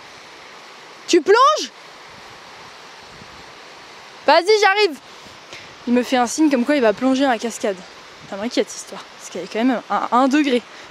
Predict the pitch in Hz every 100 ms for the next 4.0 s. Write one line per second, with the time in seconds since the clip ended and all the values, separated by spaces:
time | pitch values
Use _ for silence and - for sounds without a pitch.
0 | - 233 262 330 240 226 240 269 294 302
1 | 311 277 269 208 202 208 202 240 233 220
2 | 208 - 202 - 302 - - - - -
3 | 226 262 294 294 285 214 202 226 - 320